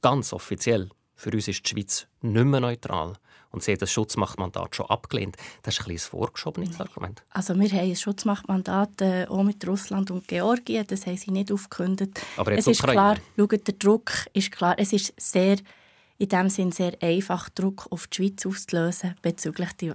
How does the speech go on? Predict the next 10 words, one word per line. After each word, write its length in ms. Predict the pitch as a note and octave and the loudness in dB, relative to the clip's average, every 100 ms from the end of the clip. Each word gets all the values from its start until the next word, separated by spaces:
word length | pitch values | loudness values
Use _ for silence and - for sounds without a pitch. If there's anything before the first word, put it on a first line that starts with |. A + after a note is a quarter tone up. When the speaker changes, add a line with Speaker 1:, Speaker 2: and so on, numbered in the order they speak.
| - | -4
Speaker 2:
dieser 240 | E3 D3+ | -2 -2
Waffenfrage. 720 | C#3+ D#3+ - D#3+ - D#3+ - | -2 -6 -6 -8 -4 -4 -4
Und 200 | F3 E3+ | -4 -2
logisch, 380 | E3 F#3 G3+ G3 | -2 -2 -2 -2
wir 80 | F3+ | -2
müssen 300 | E3 E3 - | -2 -2 -6
über 120 | E3+ | -8
die 120 | - E3 | -4 -4
Neutralität 760 | D3+ D3+ D3+ D3+ - D3+ D#3+ | -4 -6 -6 -6 -4 -6 -4
diskutieren, 760 | E3 - - E3 - A#3+ B3+ | -8 -10 -10 -12 0 0 2